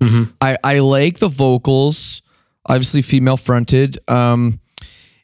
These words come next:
Speaker 2: I, I just really like that it's aggressive. It's in your face. It's, it isn't, like,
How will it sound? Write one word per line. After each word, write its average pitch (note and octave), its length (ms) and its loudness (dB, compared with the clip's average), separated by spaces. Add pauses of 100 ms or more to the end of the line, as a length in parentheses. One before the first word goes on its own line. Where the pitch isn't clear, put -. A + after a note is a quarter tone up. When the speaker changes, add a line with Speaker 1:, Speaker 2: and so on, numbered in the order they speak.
(340)
Speaker 2:
I, D#3 320 0
I F#3 60 0
just F#3 240 -2
really G3 340 4
like F3+ 320 0
that F3 160 0
it's D3+ 200 0
aggressive. D3+ 540 0
It's D#3 160 -2
in D3+ 100 -2
your D#3+ 120 2
face. C#3+ 560 0
It's, C3 260 -6
it D3+ 220 0
isn't, F3+ 280 0
like, D#3+ 340 0